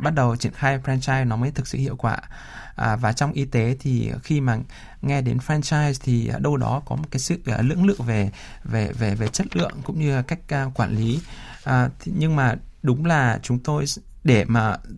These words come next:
tự dùng nguồn lực của mình mà tự mở các phòng khám thì, thì dường như nó là điều rất là khó. Và, và cách hợp tác là cách mà chúng tôi cũng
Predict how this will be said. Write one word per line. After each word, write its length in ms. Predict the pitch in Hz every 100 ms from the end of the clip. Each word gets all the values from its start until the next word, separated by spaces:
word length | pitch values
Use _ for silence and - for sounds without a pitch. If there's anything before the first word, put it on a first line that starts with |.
| -
tự 80 | 175
dùng 360 | 135 143 127
nguồn 160 | 120 123
lực 140 | 123
của 100 | 123
mình 260 | 107 117 101 101 117
mà 100 | 107
tự 80 | 143 -
mở 220 | 127 78
các 60 | 147
phòng 120 | 127
khám 240 | - 101 127
thì, 220 | 135 127 - - - -
thì 200 | 127 120
dường 220 | 120 117
như 140 | 143 131
nó 140 | 123
là 80 | 139
điều 320 | 131 117 117 - - - - -
rất 140 | 180
là 60 | 135
khó. 420 | - 117 120 175 - - - - -
Và, 240 | 120 113
và 100 | 107
cách 200 | - 196
hợp 160 | 131 -
tác 240 | 165 180
là 140 | 120 110
cách 120 | 156 -
mà 100 | 113
chúng 180 | - 120
tôi 300 | 143 139 143 -
cũng 160 | 147